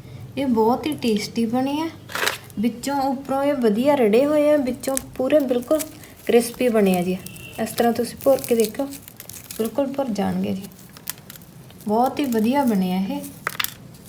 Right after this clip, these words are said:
ਘਰ ਵਿੱਚ ਬਹੁਤ ਹੀ ਸੌਖੇ ਤਰੀਕੇ ਨਾਲ ਤੁਸੀਂ ਇਹ ਬਿਸਕੁਟ ਤਿਆਰ ਕਰ ਸਕਦੇ ਆ। ਜੇਕਰ ਤੁਹਾਨੂੰ ਸਾਡੀ ਵੀਡੀਓ ਚੰਗੀ ਲੱਗੇ, ਲਾਈਕ ਕਰਿਓ,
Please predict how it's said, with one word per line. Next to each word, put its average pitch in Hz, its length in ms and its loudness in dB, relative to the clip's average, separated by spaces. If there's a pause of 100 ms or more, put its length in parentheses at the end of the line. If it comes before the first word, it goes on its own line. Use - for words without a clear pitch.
(680)
ਘਰ 262 180 4
ਵਿੱਚ 247 220 0
ਬਹੁਤ 247 360 2
ਹੀ 302 60 -2
ਸੌਖੇ 247 380 -2
ਤਰੀਕੇ 240 400 -2
ਨਾਲ 247 200 2
ਤੁਸੀਂ 240 320 -4
ਇਹ 262 140 6
ਬਿਸਕੁਟ 247 400 0
ਤਿਆਰ 240 220 4 (100)
ਕਰ 208 120 6 (120)
ਸਕਦੇ 220 320 0
ਆ। 311 60 -4 (640)
ਜੇਕਰ 240 340 0
ਤੁਹਾਨੂੰ 285 280 -4
ਸਾਡੀ 247 300 -2
ਵੀਡੀਓ 254 320 -2
ਚੰਗੀ 220 420 0
ਲੱਗੇ, 254 360 -2 (760)
ਲਾਈਕ 214 380 2
ਕਰਿਓ, 285 260 -2